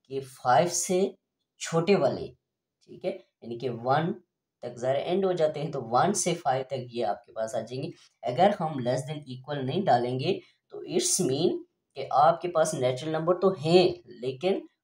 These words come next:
फ़ोर तक हैं, फ़ाइव शामिल नहीं है। जब equal का साइन भी साथ लगाएंगे तो it's mean कि आपके पास natural numbers हैं, तो वो फर्स्ट से लेके आपके वन, टू, थ्री, फ़ोर, फ़ाइव तक हैं। ठीक है, तो ये concept था छोटा सा,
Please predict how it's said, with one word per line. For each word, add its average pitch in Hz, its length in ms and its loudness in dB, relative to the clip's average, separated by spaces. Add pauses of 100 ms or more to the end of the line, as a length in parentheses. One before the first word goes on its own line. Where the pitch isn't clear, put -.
(280)
फ़ोर 190 180 8
तक 104 240 -2 (120)
हैं, 131 80 -4
फ़ाइव 151 400 4
शामिल 156 420 0
नहीं 143 200 0
है। 127 80 -8 (280)
जब 180 340 -2
equal 147 400 -4
का 233 140 0
साइन 151 360 2
भी 151 80 -10
साथ 127 300 2
लगाएंगे 131 420 0
तो - 340 -16
it's 190 340 2
mean 151 480 0
कि 165 80 -2
आपके 127 360 2
पास 123 220 2
natural 117 340 -6
numbers 131 460 -2
हैं, 151 260 -2 (440)
तो 160 340 -2 (280)
वो 131 260 -4
फर्स्ट 170 320 0
से 147 160 -2
लेके 117 540 -6 (300)
आपके 123 260 -2
वन, 131 320 2
टू, 131 300 -8
थ्री, 123 180 -8
फ़ोर, 131 420 -6 (160)
फ़ाइव 110 220 0
तक 95 240 -8 (120)
हैं। - 200 -20
ठीक - 200 -16
है, 339 120 -8 (220)
तो 143 60 -16
ये 165 120 -4
concept 170 560 0
था 175 60 0
छोटा 123 340 0
सा, 147 380 0